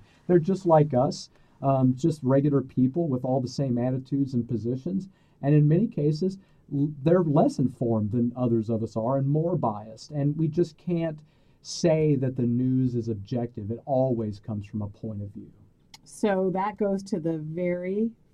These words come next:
Speaker 2: first suggestion, which is study alternative perspectives and worldviews,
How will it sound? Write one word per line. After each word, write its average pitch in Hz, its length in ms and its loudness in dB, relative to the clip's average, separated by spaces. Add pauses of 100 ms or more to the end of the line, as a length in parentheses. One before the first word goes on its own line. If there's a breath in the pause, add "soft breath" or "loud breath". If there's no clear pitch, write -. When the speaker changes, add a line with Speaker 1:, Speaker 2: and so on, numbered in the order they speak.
Speaker 2:
first 175 640 -8 (680)
suggestion, 175 920 -4
which 170 280 -6
is 165 140 -6
study 185 400 -4
alternative 185 500 -6 (100)
perspectives 202 680 -4
and 185 160 -4
worldviews, 196 600 -2